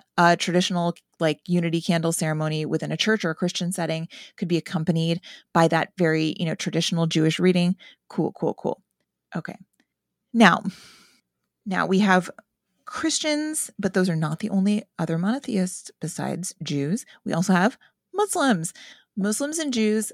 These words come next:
historically got along really well. I often tell people that in terms of practice and mindset, Jews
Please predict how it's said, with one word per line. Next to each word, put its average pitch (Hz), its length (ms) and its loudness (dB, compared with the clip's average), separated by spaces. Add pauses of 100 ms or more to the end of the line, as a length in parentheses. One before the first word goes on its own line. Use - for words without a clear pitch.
historically 208 720 -2
got 170 180 -6
along 170 300 -6
really 208 240 -2
well. 170 460 0 (420)
I 185 260 2
often 175 300 4
tell 196 200 4
people 220 440 0
that 185 240 0
in 170 140 -2
terms 165 320 0
of 156 360 -2
practice 190 640 -2
and 185 120 2
mindset, 170 460 2 (100)
Jews 175 320 -2